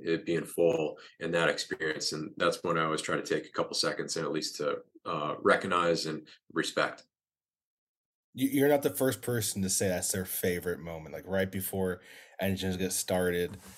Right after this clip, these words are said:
Speaker 2: Uh, it, it is, it's the, you, all the waiting, all the prep-, uh, preparation comes down to that one moment, and it's always the best. Um, to touch on what you mentioned earlier with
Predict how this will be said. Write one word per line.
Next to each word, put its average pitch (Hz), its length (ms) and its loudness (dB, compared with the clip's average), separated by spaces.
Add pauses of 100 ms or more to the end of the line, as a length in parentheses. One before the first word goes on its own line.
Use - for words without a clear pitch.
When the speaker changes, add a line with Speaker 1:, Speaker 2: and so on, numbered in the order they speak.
(140)
Speaker 2:
Uh, 85 380 2
it, 117 200 2
it 139 100 2
is, 123 240 4
it's - 240 0
the, 104 560 -2 (220)
you, 120 220 -4
all 113 180 4
the 104 300 2 (160)
waiting, 110 520 2
all 101 100 2
the 107 60 0
prep-, 98 420 -6
uh, 95 160 -2
preparation 98 640 -2
comes 92 240 -4
down 92 180 -2
to 92 60 -8
that 87 180 -2
one 90 200 -4
moment, 87 420 -2
and 80 220 -14 (420)
it's 110 160 0
always 107 260 4
the 95 60 -8
best. 87 480 -2 (360)
Um, 98 480 4 (100)
to 123 60 -2
touch 165 260 2
on 170 100 6
what 147 100 4
you 139 140 0
mentioned 131 360 0
earlier 123 280 4
with 101 260 0